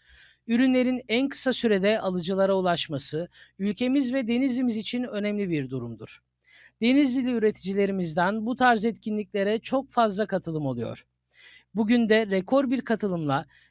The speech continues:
ülkemizi temsil ediyor ve şehrimizin ürünlerini tüm dünyaya sunuyoruz.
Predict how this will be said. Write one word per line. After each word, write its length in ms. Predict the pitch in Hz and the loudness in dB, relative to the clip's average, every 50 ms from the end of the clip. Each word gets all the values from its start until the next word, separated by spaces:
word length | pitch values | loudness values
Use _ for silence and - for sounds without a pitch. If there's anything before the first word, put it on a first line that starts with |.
| _ - | _ -4
ülkemizi 500 | 214 220 220 - 277 277 262 247 233 262 - | -2 -2 0 0 0 2 2 2 0 0 0
temsil 380 | 247 233 208 196 - - 240 | -2 -2 -2 -2 -4 -2 0
ediyor 360 | 247 240 185 185 180 175 175 - _ _ - _ - 180 | 0 0 2 2 2 2 0 -2 _ _ -20 _ -2 2
ve 100 | 202 220 | 2 2
şehrimizin 640 | - - 285 262 247 262 262 247 202 190 262 262 | 2 2 2 2 2 2 2 0 2 0 0 -2
ürünlerini 640 | 254 220 220 208 214 214 208 202 196 190 180 180 185 | 0 -2 -2 -2 0 0 0 0 0 0 -2 -4 -4
tüm 280 | - - 277 277 269 240 | -4 -4 -2 -2 0 0
dünyaya 460 | 247 233 220 214 196 190 190 196 185 | 0 0 2 2 2 2 2 0 -2
sunuyoruz. 760 | - - - 147 135 123 110 107 104 - - - - - | -4 -6 -6 -4 -4 -4 -4 -6 -8 -10 -12 -12 -14 -16